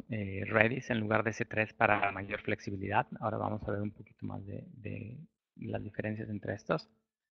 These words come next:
En el caso de S tres, es el, es el sistema de, de, digamos, de publicación y activación más sencillo.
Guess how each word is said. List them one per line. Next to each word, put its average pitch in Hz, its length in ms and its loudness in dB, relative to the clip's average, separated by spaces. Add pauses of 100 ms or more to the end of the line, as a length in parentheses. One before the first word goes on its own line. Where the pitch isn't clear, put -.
(420)
En 123 100 -2
el 123 100 0
caso 160 280 6
de 151 180 10
S 139 180 2
tres, 123 440 2 (180)
es 113 220 -4
el, 120 400 2
es - 60 -12
el 156 100 -6
sistema 127 520 6
de, 107 560 2
de, 101 640 -2 (840)
digamos, 117 200 -4
de 107 60 -4
publicación 113 640 2
y 120 40 6
activación 107 540 0
más 107 220 2
sencillo. 98 580 -6